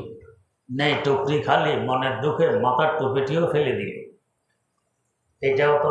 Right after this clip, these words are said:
বানররা অনুকরণ করবে, তাকে টুপি ফেলতে দেখে এখন গাছের ডালে বানররা মাথা থেকে টুপি ফেলতেছে। লোক তো আশ্চর্য ব্যাপার, কি আকাশ থেকে মান্য সালোয়ার নিয়ে টুপি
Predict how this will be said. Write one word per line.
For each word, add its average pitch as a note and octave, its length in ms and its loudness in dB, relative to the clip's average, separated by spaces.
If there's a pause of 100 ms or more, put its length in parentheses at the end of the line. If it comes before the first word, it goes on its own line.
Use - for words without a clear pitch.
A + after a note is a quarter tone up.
(120)
বানররা B2+ 400 2 (100)
অনুকরণ A#2+ 480 0
করবে, A2+ 240 0 (1400)
তাকে C3+ 220 2 (160)
টুপি C3+ 280 0
ফেলতে D#3 340 0 (100)
দেখে B2+ 260 0 (120)
এখন D3+ 200 2 (140)
গাছের B2 420 0
ডালে C#3 260 2 (120)
বানররা C#3 480 2
মাথা D#3 300 2
থেকে D3+ 180 2 (100)
টুপি C3 260 0
ফেলতেছে। A#2 480 -2 (1500)
লোক C#3 220 2
তো D#3+ 80 0 (100)
আশ্চর্য C#3 380 0 (120)
ব্যাপার, C3+ 280 2 (100)
কি C#3+ 80 -2 (160)
আকাশ C#3+ 200 0 (120)
থেকে C3 200 -2 (200)
মান্য B2+ 240 0 (100)
সালোয়ার C#3+ 500 2
নিয়ে C#3 200 0
টুপি B2 220 -2